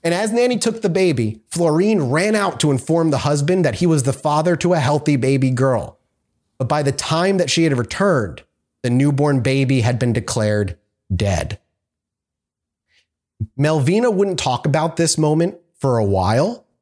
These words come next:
initially believing that what she thought she saw was a drug-induced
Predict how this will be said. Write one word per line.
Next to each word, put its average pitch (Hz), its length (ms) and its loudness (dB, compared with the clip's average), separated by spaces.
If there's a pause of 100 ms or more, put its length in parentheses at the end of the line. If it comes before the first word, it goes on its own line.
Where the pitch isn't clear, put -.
initially 220 640 2
believing 170 460 2
that 127 140 -2
what 143 180 -2
she 269 160 -2
thought 277 380 -2
she 247 220 0
saw 160 600 0 (200)
was 147 160 0
a 147 60 2
drug-induced 147 960 0